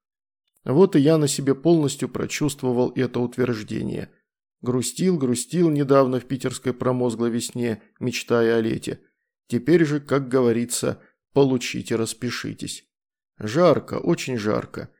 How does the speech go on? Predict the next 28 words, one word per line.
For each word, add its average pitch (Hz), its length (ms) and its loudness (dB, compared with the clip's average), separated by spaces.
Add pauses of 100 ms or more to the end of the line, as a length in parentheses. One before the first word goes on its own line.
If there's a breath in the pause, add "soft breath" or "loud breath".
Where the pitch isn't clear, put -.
(260)
Уже 120 260 0
в 139 120 -2
мае, 135 340 4
пока 135 300 -2
я 127 120 2
ещё 123 280 0
оставался 127 580 -2
в 110 40 -4
Майами, 120 520 2
полностью 143 560 -2
прочувствовал 120 840 -2
жару 123 300 2
на 117 100 0
себе. - 540 -4 (420)
Сейчас 156 540 4
же, 110 140 -2
в - 80 -12
первых 135 340 2
числах 127 480 -4
июня, 127 420 0
солнце 143 460 -2
жарило 123 440 2
вообще 120 400 0
немилосердно. 127 920 0 (560)
Я 165 220 4
сначала 127 420 0
сопротивлялся 131 920 0
внутренне, 135 680 0